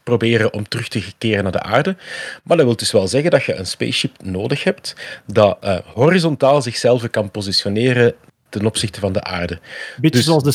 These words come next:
Speaker 2: de Space Shuttle ook deed. Die,
Speaker 1: Ja,
Speaker 2: de,
Speaker 1: inderdaad,
Speaker 2: de Space
Speaker 1: ja.
Speaker 2: Shuttle die eigenlijk, eh, met zijn,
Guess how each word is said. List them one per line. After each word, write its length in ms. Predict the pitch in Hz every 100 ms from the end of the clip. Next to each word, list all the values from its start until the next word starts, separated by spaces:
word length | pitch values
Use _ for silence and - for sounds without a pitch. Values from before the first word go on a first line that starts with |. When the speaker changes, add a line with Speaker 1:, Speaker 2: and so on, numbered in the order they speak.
| -
Speaker 2:
de 100 | 151
Space 420 | - - 165 180
Shuttle 300 | - 190 180
ook 260 | 185 170 147
deed. 420 | 165 196 208 - 170
Die, 200 | 147 147
Speaker 1:
Ja, 140 | 135
Speaker 2:
de, 80 | 135
Speaker 1:
inderdaad, 360 | 135 127 - 131
Speaker 2:
de 40 |
Space 140 | - 117
Speaker 1:
ja. 60 | 165
Speaker 2:
Shuttle 240 | 185 175
die 80 | 160
eigenlijk, 340 | 175 185 180
eh, 360 | - - 185 151 156
met 300 | 185 170 160
zijn, 240 | - 156